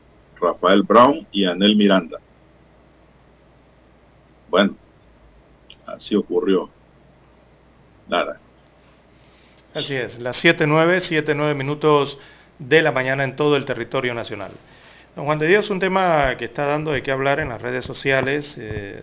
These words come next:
Speaker 2: a lo largo de la semana y también durante el fin de semana, porque se esperaba que el día de ayer, domingo, a las siete de la mañana, eh, se llevara a cabo la primera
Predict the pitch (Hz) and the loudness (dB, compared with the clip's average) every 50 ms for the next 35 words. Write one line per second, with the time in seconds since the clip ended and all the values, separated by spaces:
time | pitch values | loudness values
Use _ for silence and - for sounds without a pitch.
0 | - - - - 127 120 113 123 131 131 131 139 135 123 113 110 - - 110 107 | -18 -18 -18 -16 -14 -12 -6 -4 -2 -2 0 0 0 0 -2 -4 -6 -8 -10 -6
1 | 123 127 135 135 139 143 131 113 104 101 101 - 104 104 113 117 123 135 127 120 | -4 -4 -2 -2 -2 -2 -2 -4 -4 -6 -8 -10 -10 -10 -8 -6 -4 -4 -4 -4
2 | 107 - 104 101 - 131 127 139 113 - 123 123 127 123 110 117 135 - - _ | -4 -6 -8 -8 -8 -6 -6 -8 -8 -8 -6 -4 -4 -4 -4 -6 -12 -18 -20 _
3 | _ _ - - - - - - - - - - _ _ _ 175 156 156 180 - | _ _ -20 -20 -20 -20 -20 -20 -20 -20 -20 -20 _ _ _ -4 -2 -2 -2 -2
4 | - 165 - - 151 135 139 143 139 139 139 143 147 165 - - - - _ _ | 0 -2 0 0 2 4 4 6 6 4 4 2 -2 -6 -14 -20 -20 -20 _ _
5 | _ _ _ - 139 139 139 143 147 156 - - 131 120 117 113 135 135 139 139 | _ _ _ -2 0 2 2 2 2 0 -2 -4 -8 -8 -6 -4 2 4 4 4
6 | 135 127 117 107 110 113 120 127 123 127 131 147 135 123 120 110 113 123 117 117 | 4 4 2 0 -2 -2 0 2 2 2 0 0 -4 -6 -6 -6 -6 -8 -8 -8
7 | 117 127 139 160 190 - - - _ - 120 110 104 - - 135 123 131 131 135 | -6 -6 -6 -6 -8 -12 -20 -20 _ -16 -14 -14 -14 -10 -8 -8 -4 -2 -2 -2
8 | 127 123 120 120 117 117 110 107 113 120 - - - - _ _ _ _ _ _ | -2 -2 -4 -4 -6 -6 -8 -6 -8 -10 -10 -14 -20 -20 _ _ _ _ _ _
9 | _ - - _ _ - 120 120 117 117 113 113 110 110 107 107 107 104 - - | _ -20 -20 _ _ -10 -6 -6 -4 -4 -4 -4 -4 -4 -4 -6 -6 -8 -8 -10
10 | 123 113 107 107 110 117 117 120 120 120 - 139 135 135 135 139 147 - - - | -10 -8 -6 -6 -6 -6 -6 -6 -6 -2 0 0 2 2 2 0 -2 -2 -6 -14
11 | - - _ _ _ _ _ _ _ _ _ - 135 131 131 131 127 127 123 120 | -20 -20 _ _ _ _ _ _ _ _ _ -10 -8 -6 -4 -2 -2 -2 -2 -4
12 | 117 117 - - 131 123 131 143 147 147 147 147 147 143 139 131 123 117 - - | -6 -8 -6 -6 -6 -4 -4 -4 -2 0 2 4 4 4 4 4 2 0 -2 -6
13 | - | -10